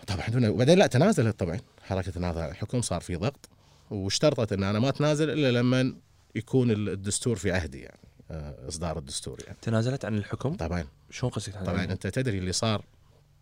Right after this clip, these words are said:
Speaker 1: يعني،
Speaker 2: هم ما كا-، هم ما كانوا قاعد يحكمون الح-، ال-،
Speaker 1: لا، لا، من ألفين وأحد عشر ألفين وأربعة عشر.
Speaker 2: إي، بس
Speaker 1: بس
Speaker 2: أقصد
Speaker 1: أنت
Speaker 2: هم تنازلوا من شنو يعني؟
Speaker 1: أنا أقول لك في ضغوطات صارت، قلت لك من
Speaker 2: إي.
Speaker 1: شكري بالعيد، ملف شكري بالعيد، من
Speaker 2: إي.
Speaker 1: ال-، ال-،
Speaker 2: بس
Speaker 1: العنف
Speaker 2: ما،
Speaker 1: اللي زاد
Speaker 2: شنو
Speaker 1: في تونس.
Speaker 2: قصدك تنازلوا من الحكم؟ لأن كان الرئيس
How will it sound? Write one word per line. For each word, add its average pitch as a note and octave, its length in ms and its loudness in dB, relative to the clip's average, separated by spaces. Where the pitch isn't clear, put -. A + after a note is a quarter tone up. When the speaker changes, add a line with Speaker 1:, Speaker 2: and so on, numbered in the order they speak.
Speaker 1:
يعني، D#2+ 400 -10
Speaker 2:
هم A2+ 160 -2
ما E3 80 0
كا-، - 200 -4
هم A2+ 140 -2
ما C#3+ 80 0
كانوا F#3 180 -2
قاعد C#3 120 0
يحكمون C#3 260 -2
الح-، G#2+ 100 -6
ال-، G2 560 0
Speaker 1:
لا، D3+ 100 6
لا، C#3+ 140 4
من G#2+ 120 2
ألفين D3+ 240 2
وأحد D#3+ 180 2
عشر F3+ 240 2
ألفين E3 180 2
وأربعة G#2+ 260 0
عشر. B2+ 220 0
Speaker 2:
إي، D#3 100 4
بس C3 120 0
Speaker 1:
بس G2+ 100 2
Speaker 2:
أقصد A#2+ 140 0
Speaker 1:
أنت B2 80 4
Speaker 2:
هم B2 100 4
تنازلوا C3 400 4
من B2+ 160 4
شنو C3 200 0
يعني؟ F2 240 0
Speaker 1:
أنا A#2 160 6
أقول G#2+ 180 0
لك E2+ 100 -4
في G#2+ 120 0
ضغوطات A#2 400 0
صارت، G#2 320 0
قلت D3+ 140 2
لك - 100 -4
من C3+ 60 0
Speaker 2:
إي. A2+ 60 -2
Speaker 1:
شكري B2+ 240 0
بالعيد، A2 680 4
ملف F#2+ 440 0
شكري A2 280 0
بالعيد، G#2 460 2
من E2 240 -4
Speaker 2:
إي. A2+ 140 0
Speaker 1:
ال-، E2+ 240 -6
ال-، E2 160 -6
Speaker 2:
بس F2 80 -4
Speaker 1:
العنف A#2 220 4
Speaker 2:
ما، D3 60 0
Speaker 1:
اللي A2+ 140 6
زاد A2 180 4
Speaker 2:
شنو - 160 4
Speaker 1:
في - 40 0
تونس. A#2+ 120 4
Speaker 2:
قصدك D3+ 160 2
تنازلوا C3+ 300 -2
من A2 60 2
الحكم؟ A#2 280 0
لأن G#2 120 4
كان C#3 300 0
الرئيس A2+ 640 0